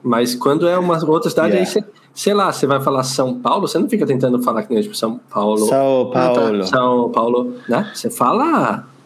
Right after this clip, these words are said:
Speaker 1: é meio
Speaker 3: Mas por que
Speaker 1: estranho
Speaker 3: que eu
Speaker 1: isso,
Speaker 3: tenho que
Speaker 1: né?
Speaker 3: ler em, por que que eu tenho que ler em inglês uma palavra que é em português? E é um
Speaker 1: Não,
Speaker 3: nome
Speaker 1: tudo
Speaker 3: em
Speaker 1: bem.
Speaker 3: português.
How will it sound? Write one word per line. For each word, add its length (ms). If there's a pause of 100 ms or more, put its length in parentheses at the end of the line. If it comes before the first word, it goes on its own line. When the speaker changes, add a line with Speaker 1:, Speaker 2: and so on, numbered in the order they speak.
(720)
Speaker 1:
é 100
meio 180
Speaker 3:
Mas 140
por 120
que 60
Speaker 1:
estranho 80
Speaker 3:
que 60
eu 40
Speaker 1:
isso, 80
Speaker 3:
tenho 100
que 80
Speaker 1:
né? 60
Speaker 3:
ler 80
em, 160 (180)
por 140
que 100
que 80
eu 60
tenho 160
que 100
ler 120
em 100
inglês 480
uma 160
palavra 380
que 100
é 40
em 60
português? 480 (340)
E 80
é 40
um 20
Speaker 1:
Não, 160
Speaker 3:
nome 180
Speaker 1:
tudo 180
Speaker 3:
em 40
Speaker 1:
bem. 220
Speaker 3:
português. 200